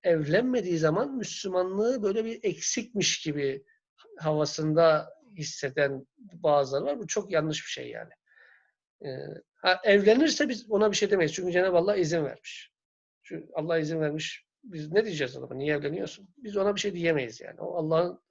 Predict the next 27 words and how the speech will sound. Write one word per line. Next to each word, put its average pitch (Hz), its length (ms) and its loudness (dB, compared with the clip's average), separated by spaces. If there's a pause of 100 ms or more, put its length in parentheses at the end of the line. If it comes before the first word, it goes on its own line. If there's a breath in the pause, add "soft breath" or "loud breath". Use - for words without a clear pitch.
Allah'ın 165 460 -2
verdiği 160 380 0
izin 190 320 -2
dairesinde 147 400 0
yaparsa 196 340 -2
bir - 40 -10
şey 180 140 -4
değil. 151 240 -6 (540 loud breath)
Ama 170 460 4 (420)
bunu 190 240 4
sanki 208 440 0
olması 180 480 2
gereken 190 460 2
bir 175 200 -2
gereklilikmiş 175 760 2
gibi, 151 420 0 (540 soft breath)
e, 135 340 -4
algılayıp 165 680 6 (100)
insanlara 160 580 0
da 175 60 -2
o 170 80 -2
şekilde 160 360 -4
anlatmak 170 640 -4 (140)
bu 196 80 -8
yanlış 151 420 0
bir - 40 -10
şeydir. - 460 -14